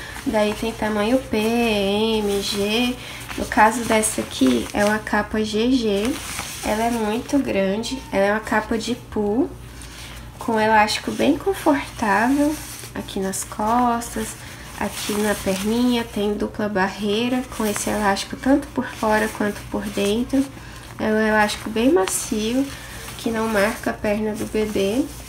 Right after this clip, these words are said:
Aqui na frente ela é bem curtinha, né? Tem os botões bem próximos uns dos outros, que permite um ajuste bem refinado, né? E aqui nas abas tem esses três botões, né,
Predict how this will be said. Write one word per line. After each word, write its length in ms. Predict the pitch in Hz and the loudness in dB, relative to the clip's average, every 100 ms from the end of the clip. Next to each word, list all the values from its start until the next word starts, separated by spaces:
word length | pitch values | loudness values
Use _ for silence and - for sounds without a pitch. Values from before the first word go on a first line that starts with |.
| - - - - - - - | -14 -14 -14 -16 -14 -10 -8
Aqui 220 | - 262 | 2 4
na 120 | 254 | 4
frente 400 | 262 240 240 240 | 4 2 2 2
ela 120 | 240 | 2
é 80 | 233 | 2
bem 200 | 220 277 | 2 2
curtinha, 680 | - 320 - - 269 302 311 | 2 -2 -2 0 4 6 6
né? 220 | 247 226 - | 4 2 -2
Tem 160 | 233 226 | -2 0
os 100 | 226 | -2
botões 460 | 220 220 226 220 | -2 -2 -2 -2
bem 200 | 226 226 | 0 0
próximos 640 | - 240 220 262 262 226 220 | 0 2 0 2 0 0 0
uns 180 | 214 208 | -2 -2
dos 240 | 214 214 | -4 -2
outros, 480 | 202 214 254 285 277 - - - - - | -2 -2 0 0 0 -4 -12 -12 -12 -12
que 100 | - | -4
permite 500 | - 220 226 220 - | 0 2 2 0 0
um 40 | 214 | 0
ajuste 380 | 220 214 - | 0 -2 -4
bem 360 | 214 214 240 277 | -2 2 6 6
refinado, 760 | 269 240 - 208 202 220 262 | 6 0 -4 -4 -4 -2 -2
né? 220 | 247 220 - - - - - - - | -2 -2 -6 -10 -14 -12 -12 -8 0
E 100 | 240 | 0
aqui 320 | 240 - 254 | 0 2 4
nas 300 | 254 254 247 | 6 6 6
abas 420 | 240 233 254 269 | 6 6 4 2
tem 280 | - 254 240 | 4 4 4
esses 280 | 240 262 - | 0 -2 0
três 300 | 247 233 226 | 0 0 0
botões, 680 | 226 233 - 226 247 381 277 | -2 -6 -4 0 4 4 4
né, 240 | 240 247 | 2 0